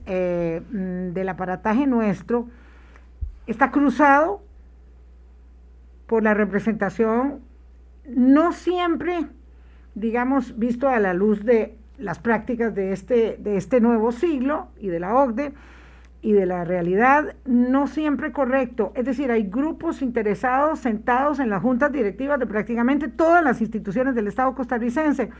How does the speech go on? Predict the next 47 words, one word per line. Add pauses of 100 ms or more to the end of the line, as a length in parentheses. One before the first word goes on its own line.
(460)
Con
esto
no
quiero
decir
que
si
está
mal
hay
que
perpetuarlo, (560)
eh,
pero
sí,
digamos,
como
aclararlo
un
poco,
porque
me
parece
que (800)
hay, (400)
eh,
mucho
prejuicio
o
la
idea
de
señalar
que
esto
que
ocurre
alrededor
de
la
pesca
de
camarón
es
único
y
exclusivo,